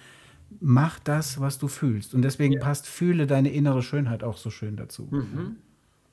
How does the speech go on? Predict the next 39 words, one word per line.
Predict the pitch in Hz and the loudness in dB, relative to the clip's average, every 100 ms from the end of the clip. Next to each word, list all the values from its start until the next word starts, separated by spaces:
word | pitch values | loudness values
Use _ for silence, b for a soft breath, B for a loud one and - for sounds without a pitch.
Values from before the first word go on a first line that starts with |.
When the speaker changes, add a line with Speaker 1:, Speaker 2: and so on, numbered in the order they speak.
| _ - | _ -8
Speaker 2:
Könnte | 165 190 | -4 0
man | 214 190 | 0 2
Speaker 1:
Und | |
das | 123 | 2
Speaker 2:
übrigens | 202 180 160 | 2 2 0
in | 185 | 2
die | 170 | 0
Fortsetzung | - 185 185 202 202 175 | 0 0 0 0 0 0
bringen | 180 196 | 0 -2
mit | 170 160 | -4 -4
„Jetzt | 165 156 | -4 -6
fühle | - 214 214 | -8 -2 0
deine | 165 170 165 | 0 -2 -2
innere | 180 185 151 | -4 -4 -4
Kraft“. | - 180 - - - _ _ b b b b b _ | -6 -6 -6 -10 -20 _ _ b b b b b _
Speaker 1:
Genau. | 254 170 107 104 _ _ _ _ _ _ | 2 2 2 -4 _ _ _ _ _ _
Speaker 2:
Weil | 143 | -6
die | 151 | -2
Menschen | 160 202 226 233 | 0 0 0 2
in | 208 | 2
die | 190 | 0
Kraft | - 147 170 233 - | -2 -2 -2 -4 -4
zu | 254 | 0
bringen, | 175 190 160 | 2 2 2
weißt | 139 180 | -2 -2
du, | 202 | 0
ist | 185 175 | 2 2
eine | 165 | -2
innere | 165 190 233 233 202 190 180 - | -2 0 0 2 2 0 -2 -2
Angelegenheit. | 160 147 135 127 120 120 120 - - - _ | -2 0 0 -2 -2 -6 -10 -12 -20 -20 _
Das | - 120 | -8 2
hat | 131 117 | 4 4
Speaker 1:
Mhm. | |
Speaker 2:
nichts | 151 160 | 2 -2
mit | - 185 | -4 -4
Fitnessstudio | - 190 190 160 - 139 131 127 | -4 -6 -4 -4 -4 -6 -4 -6
zu | 127 135 | -6 -12
tun. | - 117 117 | -12 -14 0
Speaker 1:
Mhm. | 139 120 156 | 4 4 2